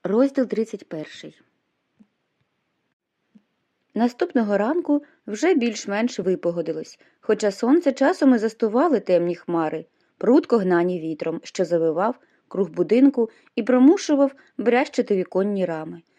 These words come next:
Скарлетт швиденько прочитала молитву, дякуючи Богові, що передощило, бо з вечора довго не могла заснути через зливу, яка означала б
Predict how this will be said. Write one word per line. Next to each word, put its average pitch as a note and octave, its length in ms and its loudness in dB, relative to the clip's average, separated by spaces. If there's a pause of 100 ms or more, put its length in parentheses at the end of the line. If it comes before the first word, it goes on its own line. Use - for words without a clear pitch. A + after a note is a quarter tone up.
(180)
Скарлетт F#4+ 500 2
швиденько A#3 500 0
прочитала G3+ 500 0
молитву, C4 580 0 (280)
дякуючи F#3 560 0
Богові, B3 560 2 (180)
що - 240 -2
передощило, A3 760 0
бо F3+ 120 2
з F3 40 -2
вечора A#3+ 480 0 (220)
довго F4 340 4
не A#3 120 4
могла F#3+ 320 0
заснути A3 460 0
через F3 280 0
зливу, E3 400 -4 (220)
яка F#3 320 2
означала F#3+ 560 2
б C4+ 80 -8